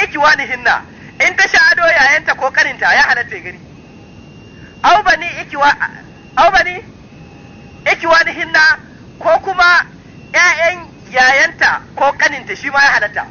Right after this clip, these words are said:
Aw bani akawatihinna, ko ƴaƴan yayarta ko kanwarta, su ma ya halatta su gadonta. Aw nisa'ihinna, ko kuma matan, wato mata, wannan idafa da aka, aka ce nisa'ihinna, wasu malamai suka ce abin da yake nufi shine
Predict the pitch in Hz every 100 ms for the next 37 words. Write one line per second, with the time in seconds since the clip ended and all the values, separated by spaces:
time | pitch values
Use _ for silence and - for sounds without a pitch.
0 | - - - - - - 370 381 311 311
1 | 311 285 277 277 240 240 226 131 - -
2 | - 311 320 359 330 339 349 - - 247
3 | 240 277 320 294 240 269 - 294 269 233
4 | 220 269 285 269 240 220 214 202 208 180
5 | - - - - - - - - - -
6 | - 339 392 339 330 311 269 254 240 180
7 | - - - - - 262 277 - 285 269
8 | 277 285 285 277 269 - - - 220 220
9 | 233 233 269 269 262 - - - 220 277
10 | 339 302 311 302 269 285 277 262 277 247
11 | 277 269 277 269 - - - 226 311 277
12 | 240 254 - 262 285 277 - - - -
13 | 294 277 262 254 269 240 240 226 247 233
14 | 160